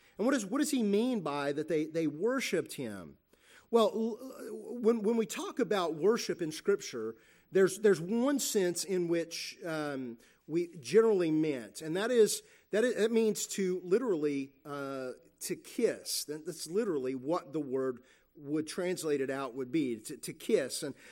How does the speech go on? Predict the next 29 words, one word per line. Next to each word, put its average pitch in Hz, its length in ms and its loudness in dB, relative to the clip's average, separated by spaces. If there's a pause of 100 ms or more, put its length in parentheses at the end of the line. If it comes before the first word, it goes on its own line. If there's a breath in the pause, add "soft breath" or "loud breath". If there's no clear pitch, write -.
so 190 180 0
automatically 180 680 2
we're 156 120 2
drawn 175 360 0
back 185 280 0
to, 156 320 0
uh, 147 220 -4
Psalm 196 320 0
chapter 156 260 0
two, 196 560 2 (320 loud breath)
where 180 140 6
it 175 100 2
says, 175 680 0 (160)
"Kiss 233 280 8
the 240 80 0
Son, 165 600 4 (420 soft breath)
lest 151 220 -6
he 190 100 -2
be 165 180 2
angry," 165 540 2 (640)
right, 131 160 -8
"and 131 100 -6
you 123 80 -8
perish 170 480 0
in 143 60 -4
the 131 80 -6
way." 135 360 -2 (2500)
And 127 100 -14
so 160 220 -2